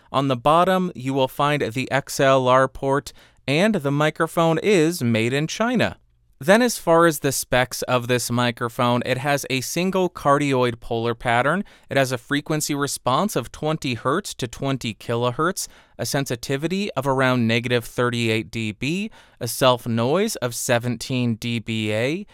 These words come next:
an impedance of two hundred ohms, and a phantom power requirement of plus nine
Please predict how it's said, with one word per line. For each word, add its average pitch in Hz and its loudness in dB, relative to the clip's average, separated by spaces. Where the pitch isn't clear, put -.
an 127 -2
impedance 143 -2
of 117 -4
two 135 -2
hundred 117 -2
ohms, 147 0
and 135 0
a 131 -2
phantom 160 -2
power 151 2
requirement 139 0
of 120 -8
plus - -4
nine 135 0